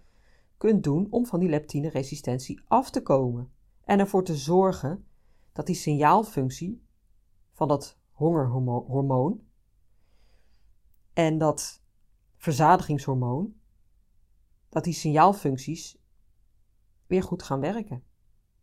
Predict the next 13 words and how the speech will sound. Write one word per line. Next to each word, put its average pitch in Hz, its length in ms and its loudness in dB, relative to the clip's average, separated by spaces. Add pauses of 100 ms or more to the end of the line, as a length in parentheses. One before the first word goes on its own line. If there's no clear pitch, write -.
(1700)
En 180 140 2
dat 190 200 0
is 208 260 -2
dus, - 460 -6 (1200)
wat 160 200 -4
je 151 60 -8
dus 143 140 -10
kan 143 200 -4
doen, 151 360 -4 (720)
is - 420 -2 (200)
zo 160 200 0
min 175 200 2
mogelijk 147 500 -2